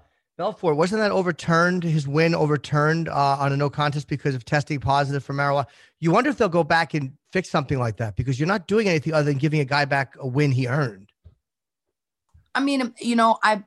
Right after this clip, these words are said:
Speaker 2: I was the very first female to ever test for marijuana in the U F C. I was the first female to get my fight overturned,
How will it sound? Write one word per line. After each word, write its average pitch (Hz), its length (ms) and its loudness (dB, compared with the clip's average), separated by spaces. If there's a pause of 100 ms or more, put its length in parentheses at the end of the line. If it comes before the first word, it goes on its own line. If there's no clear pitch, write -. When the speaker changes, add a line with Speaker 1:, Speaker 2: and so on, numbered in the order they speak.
Speaker 2:
I 214 140 2
was 233 180 -10
the 208 100 -10
very 214 360 -8
first 208 400 -10
female 190 360 -2
to - 140 -8
ever 185 200 -4
test - 440 -8
for 190 180 2
marijuana 180 680 0
in 180 160 -10
the 180 100 -10
U 190 160 -6
F 202 160 -4
C. 180 300 -10 (200)
I 185 80 -2
was 180 140 -6
the 180 180 -2
first 190 340 0
female 190 300 4
to 185 80 -2
get 175 320 0
my 180 200 -2 (100)
fight 185 280 0
overturned, 190 760 -2